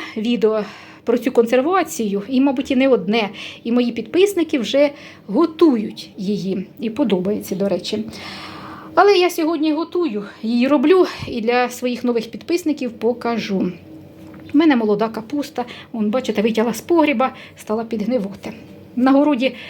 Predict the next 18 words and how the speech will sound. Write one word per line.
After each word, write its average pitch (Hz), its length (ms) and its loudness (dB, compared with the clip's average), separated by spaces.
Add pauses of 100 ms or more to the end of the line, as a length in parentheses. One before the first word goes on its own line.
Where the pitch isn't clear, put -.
(220)
на 269 100 2
городі, 294 480 2 (200)
е, 202 260 -2 (120)
доїдають, 254 840 2 (200)
<laughs> - 220 -10
у 311 120 -2
сараї 294 520 2 (200)
досихає, 254 760 0
а 214 120 0
в 214 140 -6
погрібі 247 420 -2 (220)
догниває. 226 600 0 (720)
Тож - 140 -4
треба 240 240 4
щось - 280 -2
робити. 202 360 0 (1000)
На 349 300 6 (240)
порцію 208 640 2